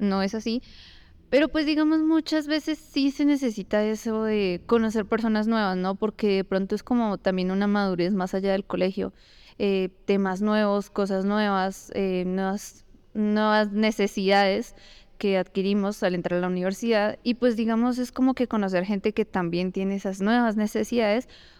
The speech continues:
o que ya lleva tiempo aprendiendo de eso. Entonces, siento que también lo necesitamos porque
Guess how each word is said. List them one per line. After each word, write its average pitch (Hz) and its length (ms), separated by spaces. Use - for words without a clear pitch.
o 262 140
que 285 120
ya 233 140
lleva 214 220
tiempo 208 300
aprendiendo 185 680
de 190 180
eso. 202 240
Entonces, 214 640
siento 247 220
que 254 80
también 220 220
lo 202 60
necesitamos 202 720
porque 196 880